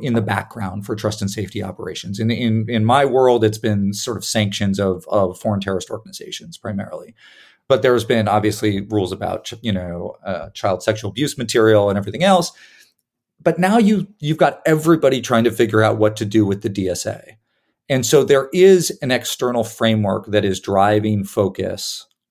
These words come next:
on trust and safety that didn't exist before,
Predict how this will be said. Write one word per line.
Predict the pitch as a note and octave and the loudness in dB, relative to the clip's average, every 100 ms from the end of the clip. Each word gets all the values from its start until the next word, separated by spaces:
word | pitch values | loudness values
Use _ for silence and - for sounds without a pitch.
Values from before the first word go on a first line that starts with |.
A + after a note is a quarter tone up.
| - | 0
on | A2 A2 G#2+ G#2 G#2 G2+ G2 _ _ _ _ _ _ _ - | 4 4 4 2 0 -4 -8 _ _ _ _ _ _ _ -16
trust | G#2+ C3 A2 | -2 -2 0
and | B2+ | -4
safety | G#2+ A#2 G#2 G#2+ B2+ E3+ - _ _ _ - | -2 0 0 0 -4 -4 -12 _ _ _ -8
that | A2+ A#2+ A2+ A2 G#2+ A2 G2+ | -2 2 4 4 2 -2 -4
didn't | E3 D#3 C#3+ | 0 0 -2
exist | C#3+ G#2 G2 G#2+ - - | -6 -4 -2 -2 -4 -8
before, | G#2 G2 - - - | -8 -8 -12 -16 -18